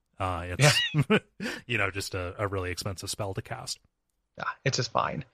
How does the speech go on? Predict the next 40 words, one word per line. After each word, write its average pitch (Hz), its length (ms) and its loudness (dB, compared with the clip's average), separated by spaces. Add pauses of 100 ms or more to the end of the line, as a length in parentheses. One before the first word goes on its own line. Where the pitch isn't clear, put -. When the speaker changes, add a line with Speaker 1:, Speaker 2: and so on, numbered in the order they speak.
(120)
Speaker 1:
Yeah. - 280 6
Speaker 2:
Um, 156 80 8
this 220 160 8
is 240 60 4
where 220 120 10
it's 175 80 4
kinda 180 160 4
revealed, 139 520 6
like, 135 220 2 (240)
uh, 135 260 6
Purim 151 360 8
and 131 80 2
Palom 135 320 6
kind 131 140 2
of 127 40 -2
talk 131 200 4
a 135 40 -6
little 131 140 0
bit 127 180 4
and 127 220 4
find 131 180 8
out, 131 160 6
you 135 80 0
know, 131 80 6
they 156 80 12
weren't 202 220 8
sent 175 100 6
there 151 140 8
to 131 60 4
help 190 220 6
you 127 160 -2
because 131 240 2
obviously 127 360 4
the 123 80 2
Elder 131 220 8
doesn't 131 340 4 (360)
really 143 160 10
wanna 120 200 6
help 147 240 6
you. 123 180 4